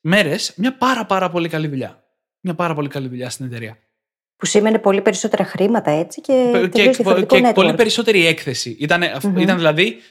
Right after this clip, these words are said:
Speaker 1: είχε, θα είχε πάρα πολύ δουλειά, αλλά θα είχα τη δυνατότητα να εξελιχθώ πολύ ραγδαία στα πλαίσια της συγκεκριμένης πολυεθνικής εταιρείας. Και μετά από δύσκολη σκέψη και αρκετή σκέψη, την απέρριψα τη θέση, χωρίς να ξε-, να έχω ιδέα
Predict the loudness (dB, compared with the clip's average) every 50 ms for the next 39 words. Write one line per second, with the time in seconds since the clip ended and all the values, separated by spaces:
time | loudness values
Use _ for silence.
0 | _ _ _ -6 -4 -2 -4 -2 -2 -4 -4 -2 0 0 0 0 0 0 -2 -2
1 | -2 0 0 0 2 0 0 -2 -4 -4 -4 -4 -4 -4 -4 -2 -4 -2 0 -2
2 | -2 -2 -4 -4 -2 -2 -4 -2 -2 -2 -4 0 0 0 -2 0 -2 -2 0 0
3 | 2 2 0 0 0 -2 -2 -2 -2 -4 -6 -10 _ _ _ _ _ -8 -6 -4
4 | -4 0 0 -2 0 -2 -4 -6 -6 -8 -4 -4 -4 -4 -2 0 0 0 0 -2
5 | -4 -4 -4 -6 -6 -6 -8 -8 -8 -10 -10 -10 -10 -14 -18 -20 _ _ _ _
6 | _ _ _ _ _ _ _ _ _ -6 0 2 2 2 2 2 2 2 2 0
7 | 0 2 2 2 2 2 0 0 0 0 -4 -8 -10 -10 -8 -10 -10 -6 -6 -6
8 | -6 -6 -8 -6 -8 -6 -6 -6 -6 -6 -8 -10 -12 -14 _ _ _ _ _ _
9 | _ _ _ -2 0 0 2 2 2 0 0 -2 -6 -10 -12 -12 -16 _ _ _
10 | _ -20 -16 -12 -10 -8 -8 -8 -10 -12 -16 _ _ _ _ _ _ _ _ _
11 | -2 0 0 0 0 -4 -6 -6 -8 -6 -4 -6 -4 -4 -4 -6 0 0 2 2
12 | 2 0 -2 -6 -10